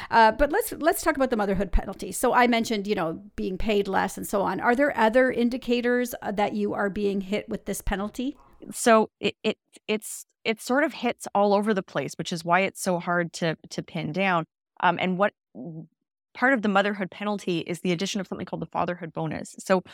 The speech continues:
Speaker 2: while women, when they have children, are seen as less reliable, less motivated, less ambitious, um, even though none of those are true, it's a bias. Men, when they have children, are seen a-, as more reliable.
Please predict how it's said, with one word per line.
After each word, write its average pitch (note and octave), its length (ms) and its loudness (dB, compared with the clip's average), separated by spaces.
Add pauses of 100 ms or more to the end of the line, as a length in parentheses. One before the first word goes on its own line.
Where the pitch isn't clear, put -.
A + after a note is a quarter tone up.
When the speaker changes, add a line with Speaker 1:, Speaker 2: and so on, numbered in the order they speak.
(220)
Speaker 2:
while F#3 360 6 (160)
women, F#3 500 2
when E3+ 120 0
they F3 80 -4
have E3+ 180 -2
children, E3+ 400 -4
are D#3+ 100 -4
seen E3+ 300 -6
as D#3 300 -8
less D3+ 260 -8
reliable, G3 800 2 (200)
less D#3 360 -2
motivated, F3+ 800 2 (180)
less D3+ 180 -2
ambitious, F#3 840 -4 (280)
um, D#3 200 4
even G3+ 160 0
though F#3 80 2
none F#3 200 4
of G#3+ 100 0
those D#3 140 -2
are D3+ 80 -4
true, E3+ 300 0
it's C#3+ 120 -6
a D#3+ 40 -6
bias. D3 640 0 (340)
Men, G3+ 420 2
when F#3 120 -2
they F3 80 0
have F3 240 -2
children, E3 380 -2
are E3 140 -4
seen E3+ 280 -6
a-, E3 100 -8 (220)
as D#3 200 -2
more D#3 160 -8
reliable. F3 680 2